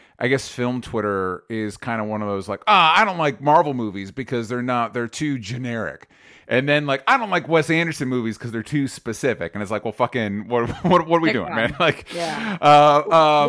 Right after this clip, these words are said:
Speaker 2: What's the,
Speaker 1: and
Speaker 2: what's the general premise of this, though, D J? I don't know.
Speaker 1: Little bit tricky. So, so
Speaker 2: Okay.
Speaker 1: I will, and, and, and we're talking about it, so I don't think it's a spoiler. I didn't necessarily know going in. So the, the premise of the movie is we are watching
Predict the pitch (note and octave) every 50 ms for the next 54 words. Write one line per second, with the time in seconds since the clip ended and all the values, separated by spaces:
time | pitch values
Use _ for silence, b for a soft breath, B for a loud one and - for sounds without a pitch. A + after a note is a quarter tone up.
0 | F3+ D#3+ C#3+ C#3 - - D#4+ E4 - D#3+ D3+ C#3+ C3 A3 A#3+ - - C#4+ B3+ F#3+
1 | F3 G3+ G3 G3 G3 F#3+ F3+ F3+ - F3+ E3+ E3+ E3 E3 D#3+ - D#3+ - - E3+
2 | E3 - - E3 D#3+ E3 F3 F3 F3 E3+ - - - - E3 D#3+ E3 F3 E3+ E3+
3 | F3 F3 A3+ C#4+ D#4 C#4+ B3+ C4 A#3+ - - G3+ F3 D#3+ - C#3+ B2+ A#2 G#2 -
4 | D#3 - - F#3+ F#3 F3+ F#3 E3+ E3 F3 - G3+ F3+ F3 E3+ F3+ F#3+ G#3 G#3+ F#3
5 | - F3+ F3 E3+ - G3 F#3+ F#3 F3+ - F#3 F3+ F#3 G3+ F#3+ - G#3+ G3 F#3+ -
6 | F3+ E3 D#3+ D3+ D3 F#3 E3+ F3+ F#3+ F3 - G3 D#3 E3 C#3 C3+ - - - C#3+
7 | C#3 C3+ C3 B2+ B2+ - D3+ D3+ D#3+ D#3 D3+ C#3 - - B2+ A#2+ A2+ A2+ A2 G2+
8 | A2+ A2+ A2 A2 A2+ A#2+ B2 B2+ B2+ B2 A#2 - A2+ - - D3+ C3+ C3+ C3 B2
9 | - - C3 A#2+ C3+ C3 C3 B2+ A#2 A#2+ B2+ A2+ - - - F3+ G3+ A3 A3 A3
10 | G3+ - F#3 E3 F3+ D#3+ D3+ D3 C#3+ C3 B2+ C3+ B2+ B2+ - A#2+ C3 B2+ A2+ A#2
11 | A#2+ C#3 D#3+ E3+ E3 D3+ C#3+ B2 A#2 B2 C3+ D3+ E3+ F3+ - - A3 G#3 G#3+ G#3+
12 | A3 A#3 A3